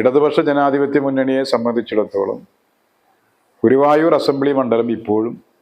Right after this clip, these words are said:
സുരക്ഷിതമായ ഒരു മണ്ഡലമാണ് എന്ന് തന്നെയാണ് തദ്ദേശ ഭരണ തെരഞ്ഞെടുപ്പ് ഫലം തെളിയിക്കുന്നത്.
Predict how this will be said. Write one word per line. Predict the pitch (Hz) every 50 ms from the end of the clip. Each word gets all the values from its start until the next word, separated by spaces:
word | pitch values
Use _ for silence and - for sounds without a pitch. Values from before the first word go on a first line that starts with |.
| _ _ _ _ _ _ _ _ _ _ _ _ - -
സുരക്ഷിതമായ | - 120 123 131 123 - - - 165 156 151 143 131 120 117 113 117 131 - - - - - - 110
ഒരു | 110 113 110
മണ്ഡലമാണ് | 104 101 107 110 107 107 104 101 101 107 110 117 - - 117
എന്ന് | 113 117 135 139 135
തന്നെയാണ് | 123 120 127 123 120 110 104 101 104 104 104 - - - - - _ _ _ _ _ _ _ _ _ _ _ - 117
തദ്ദേശ | 117 113 117 135 135 131 - 143 127
ഭരണ | 131 123 127 131 120 123
തെരഞ്ഞെടുപ്പ് | 123 113 110 113 113 113 - 117 110 107
ഫലം | 107 107 110 113 - -
തെളിയിക്കുന്നത്. | 107 98 95 95 92 87 92 87 87 -